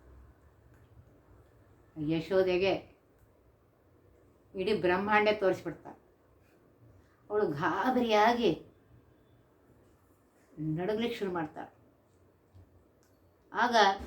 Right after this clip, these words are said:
ಮತ್ತೆ ತನ್ನ ಬಾ-, ಬಾಲರೂಪವನ್ನ ತೋರಿಸಿ, "ಅಮ್ಮ,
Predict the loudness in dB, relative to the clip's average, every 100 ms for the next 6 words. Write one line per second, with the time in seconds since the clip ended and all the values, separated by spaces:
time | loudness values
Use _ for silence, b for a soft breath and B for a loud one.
0 | -16 -20 _ _ _ -10 -6 -4 -4 -4
1 | -4 -4 -2 0 2 2 0 -2 -2 0
2 | 0 -2 -4 -6 -6 -8 -8 -6 -6 -8
3 | -12 -14 _ _ _ _ _ _ _ _
4 | _ _ _ _ _ _ _ _ _ _
5 | _ _ _ -10 -4